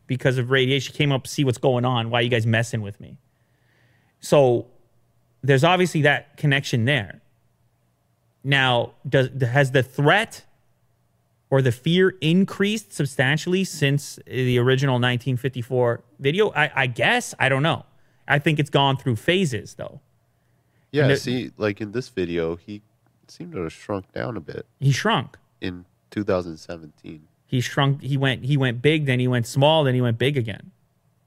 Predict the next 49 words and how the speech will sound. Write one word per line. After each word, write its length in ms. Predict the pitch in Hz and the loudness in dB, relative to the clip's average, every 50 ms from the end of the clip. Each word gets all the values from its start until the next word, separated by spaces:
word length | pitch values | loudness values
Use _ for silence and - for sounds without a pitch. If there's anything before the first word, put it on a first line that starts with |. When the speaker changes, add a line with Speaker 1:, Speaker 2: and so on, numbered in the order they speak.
| _ _ _ _ _ _ _ _ _ _ _ | _ _ _ _ _ _ _ _ _ _ _
Speaker 1:
I 160 | - 147 165 156 | 2 2 4 4
don't 120 | 131 113 | 4 2
know, 140 | 107 101 98 | 0 -2 -4
man. 320 | 101 101 101 104 104 - _ _ _ | -6 -8 -10 -10 -14 -18 _ _ _
I-, 120 | - 196 - | -8 -6 -4
it's, 220 | - 214 202 - - - _ _ _ | -2 -4 -4 -4 -8 -14 _ _ _
look, 300 | - 175 143 117 - - - _ _ _ _ _ _ _ _ _ _ _ _ _ _ _ _ _ _ _ _ _ _ _ _ | 4 4 4 4 0 -6 -18 _ _ _ _ _ _ _ _ _ _ _ _ _ _ _ _ _ _ _ _ _ _ _ _
you 120 | - 170 165 | -4 -2 0
can, 220 | - 202 175 175 | 0 -2 0 0
what 120 | 196 196 | 0 0
can 140 | - 220 196 | 2 2 2
you 80 | 185 165 | 2 2
do 160 | 139 139 120 | 2 2 2
with 120 | 110 113 | 2 0
this? 260 | - 123 110 - - - | -2 -4 -6 -6 -8 -10
I 400 | 107 - 92 78 104 139 170 180 | -10 -10 -8 -6 -2 0 0 2
feel 180 | - 285 254 | 2 4 4
like 120 | 240 226 - | 4 4 2
he's 160 | 214 190 156 | 2 0 2
dest-, 360 | 135 156 170 185 185 - - - 156 | 4 2 2 2 0 -4 -10 -6 -2
that, 200 | 151 143 120 113 | 0 0 2 2
yeah, 200 | 123 113 101 - - | 0 -2 -2 -4 -6
look 140 | 135 147 147 | -6 -2 0
how 120 | 180 156 | 0 0
big 160 | 135 127 120 113 | 0 0 -2 -4
he 100 | 110 101 | -4 -6
is 100 | 110 123 | -8 -8
now. 180 | - - 143 - - - | -8 -10 -10 -10 -4 0
I 100 | 175 214 240 | 2 2 4
feel 180 | - 349 339 | 4 4 4
like 100 | 330 294 | 4 4
he's 140 | 247 254 214 | 4 2 2
destined 380 | 156 226 240 226 - - 220 196 | 4 4 2 2 0 -2 -2 0
to 60 | 196 | 0
get 200 | 170 170 143 131 | 0 -2 0 2
bigger. 320 | 147 151 123 107 98 - - _ _ _ _ - | 2 2 2 0 -4 -10 -12 _ _ _ _ 2
I 80 | 196 | 2
just, 160 | 202 240 233 | 2 2 0
if 160 | - 226 190 254 | -2 -2 0 2
you 100 | 262 202 | 0 0
keep 280 | - - 320 320 247 | 2 2 0 0 2
making 280 | 240 254 254 - 240 214 | 0 -2 0 0 0 2
these 160 | 208 180 170 | 2 4 4
movies 360 | 175 240 302 269 220 180 151 | 6 6 6 4 4 2 4
long 220 | 196 254 302 277 226 | 4 4 4 4 4
enough, 200 | 185 170 151 - | 2 2 2 0
he's 140 | 190 165 | 0 0
gonna 180 | - 254 240 220 | 2 2 2 2
get, 300 | 185 220 214 180 - - | 2 0 0 -2 -4 -8